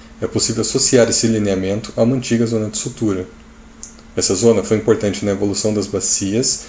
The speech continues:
controlando o local da subsidência inicial delas no Eopaleozoico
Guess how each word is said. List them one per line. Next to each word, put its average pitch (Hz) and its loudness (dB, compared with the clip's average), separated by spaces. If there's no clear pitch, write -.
controlando 110 2
o 170 2
local 139 4
da 113 0
subsidência 107 -2
inicial 113 4
delas 95 0
no 98 -2
Eopaleozoico 95 0